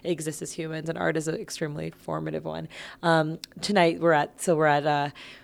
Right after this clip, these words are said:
we're on the Edmonton stop right now. Tonight is this sort of community sharing, sort of cabaret culture jam. Everybody's showcasing projects or ideas that they're working on. And Ange Loft, who's the Associate Artistic Director of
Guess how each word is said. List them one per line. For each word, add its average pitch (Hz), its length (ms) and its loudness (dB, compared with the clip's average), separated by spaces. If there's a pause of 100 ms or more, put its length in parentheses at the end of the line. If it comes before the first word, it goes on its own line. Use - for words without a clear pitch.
(140)
we're 185 140 8
on 180 80 8
the 160 100 4
Edmonton 160 380 2
stop 151 340 4
right 156 160 4
now. 151 300 0
Tonight 151 340 0
is 147 240 0
this 147 500 -2
sort - 360 0
of 151 160 -2
community 170 580 2
sharing, 151 800 0
sort 147 160 -8
of - 80 -14
cabaret 147 720 0
culture 160 340 -4
jam. 143 340 -2
Everybody's 151 300 -6
showcasing 156 600 -6 (360)
projects 165 480 6
or 156 60 8
ideas 151 560 4
that - 120 -6
they're 151 120 2
working 151 320 -2
on. 143 180 -2
And 147 140 -6 (340)
Ange 160 320 2
Loft, 147 440 2
who's 170 120 4
the 147 280 2
Associate 175 380 0
Artistic 151 360 2
Director 151 540 2
of 143 340 0